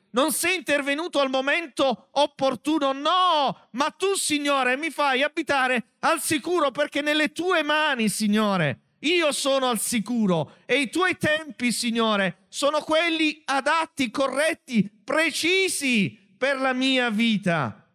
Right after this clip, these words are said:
Vuoi anche tu questa benedizione? In una cosa devi essere, dobbiamo essere veramente proattivi,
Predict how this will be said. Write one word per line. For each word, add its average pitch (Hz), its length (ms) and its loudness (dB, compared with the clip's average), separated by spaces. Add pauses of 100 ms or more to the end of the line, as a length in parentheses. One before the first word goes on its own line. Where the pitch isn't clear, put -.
Vuoi 285 580 0
anche 254 460 0
tu 277 240 -2
questa 233 760 -2 (500)
benedizione? 196 1120 -2 (640)
In 185 140 2
una 185 200 0
cosa 147 340 -2
devi 127 260 -2
essere, 127 880 -4
dobbiamo 143 600 -2
essere 127 380 -2
veramente 131 580 -2
proattivi, 113 680 -2